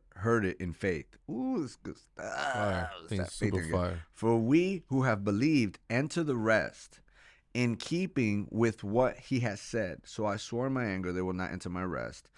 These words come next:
Speaker 1: even though his works have been finished since the foundation of the world. For someone,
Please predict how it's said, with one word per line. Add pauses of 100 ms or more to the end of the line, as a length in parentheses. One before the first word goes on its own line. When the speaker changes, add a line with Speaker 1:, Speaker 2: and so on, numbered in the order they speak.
(320)
Speaker 1:
even
though (260)
his (200)
works
have
been
finished
since
the
foundation
of
the
world.
For
someone,